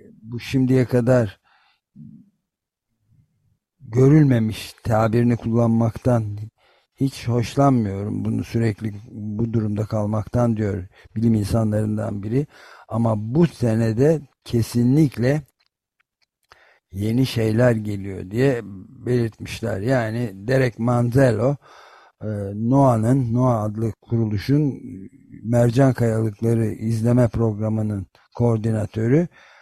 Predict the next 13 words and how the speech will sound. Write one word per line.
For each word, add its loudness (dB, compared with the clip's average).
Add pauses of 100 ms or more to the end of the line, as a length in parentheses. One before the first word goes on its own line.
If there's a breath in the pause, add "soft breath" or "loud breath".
(540 soft breath)
geçen 2
hafta 0
sonuna 0
doğru, 0 (120)
e, -10 (400)
yü-, -8
dünyanın 2
mercan 0
kayalıklarının, -2 (300)
riflerinin 0 (440 soft breath)
yüzde -2
altmışından 0
fazlasının 0